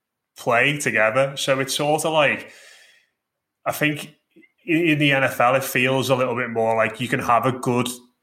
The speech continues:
defense and a good offense because they are entirely separate entities.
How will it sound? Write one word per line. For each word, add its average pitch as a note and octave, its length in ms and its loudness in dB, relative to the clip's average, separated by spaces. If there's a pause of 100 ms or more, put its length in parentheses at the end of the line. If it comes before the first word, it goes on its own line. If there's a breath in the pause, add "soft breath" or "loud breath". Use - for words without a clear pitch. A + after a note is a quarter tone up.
defense B2+ 540 0
and A#2 200 0
a A#2+ 40 -2
good A2+ 160 0
offense G#2+ 420 0
because - 220 -8
they B2 140 0
are B2 320 4
entirely A2+ 680 2 (240)
separate - 500 -4
entities. B2 680 -2